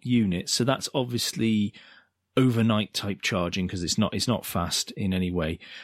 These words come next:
But they're, they're on the, the side of pavements or in, uh, in estates that don't really have access to charging easily. And,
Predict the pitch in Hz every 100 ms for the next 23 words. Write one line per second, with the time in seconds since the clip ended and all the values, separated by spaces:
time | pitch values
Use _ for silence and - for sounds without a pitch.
0 | - - - 110 104 - 120 123 113 120
1 | 143 147 139 117 - _ 113 104 101 -
2 | 104 127 113 104 101 95 87 - 139 143
3 | 135 131 - - - - - - 101 95
4 | 110 101 92 87 - 95 82 - - _
5 | _ _ - 92 - - - 107 107 -
6 | - 101 - 117 123 110 107 104 104 101
7 | 95 117 104 95 - 104 - 95 - -
8 | 98 95 90 87 - 101 90 90 87 104
9 | 107 98 110 113 - - - - 113 117
10 | 120